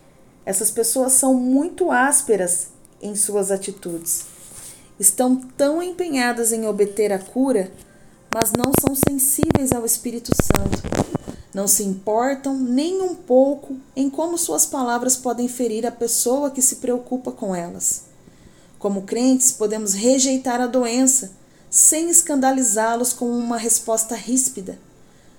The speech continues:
Muitas pessoas pensam que estão em um elevado nível espiritual, mas, estranhamente, não mostram nenhum fruto do Espírito. Gálatas, capítulo cinco, versículos de vinte e dois a vinte e três.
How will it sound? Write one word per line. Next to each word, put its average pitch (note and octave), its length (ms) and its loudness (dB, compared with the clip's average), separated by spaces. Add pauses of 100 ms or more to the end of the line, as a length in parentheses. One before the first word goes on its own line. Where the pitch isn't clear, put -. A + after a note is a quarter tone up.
(160)
Muitas F#3+ 320 -2
pessoas B3 520 0
pensam A#3+ 360 -4
que B3 140 -6
estão C4+ 500 0
em A#3+ 160 -2
um A#3+ 340 0
elevado A#3 580 0
nível B3+ 320 2
espiritual, B3+ 880 -2 (500)
mas, F#3 220 -2
estranhamente, A3+ 1080 -2 (260)
não C4+ 220 -2
mostram A#3 500 0
nenhum A3+ 380 0
fruto B3 460 -6
do A#3+ 140 -4
Espírito. - 580 -4 (440)
Gálatas, G3 540 -2
capítulo A#3 460 -6
cinco, A#3+ 380 -4
versículos A#3+ 580 -4
de A3 80 -8
vinte A#3 240 -8
e G#3 40 -8
dois G3+ 260 -2
a A3+ 40 0
vinte A3+ 200 -6
e - 60 -10
três. F3 420 -6